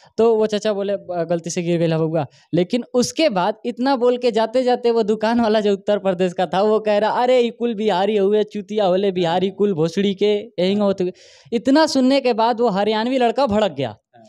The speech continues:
Speaker 1: उसके बाद कह रहा, "अरे बहनचोद, बिहारी है तू, बिहारी है, ये है, चुतिया ही होते हैं, ऐसे होते हैं।"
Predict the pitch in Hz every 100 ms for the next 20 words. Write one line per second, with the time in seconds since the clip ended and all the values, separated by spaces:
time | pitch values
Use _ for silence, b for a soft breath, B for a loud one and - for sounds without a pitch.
0 | b 226 233 277 262 262 262 269 277 277
1 | 240 220 233 226 247 247 196 202 180 226
2 | 262 254 269 262 233 196 156 196 233 226
3 | 220 214 220 208 214 214 208 214 214 202
4 | 208 202 202 196 185 208 196 196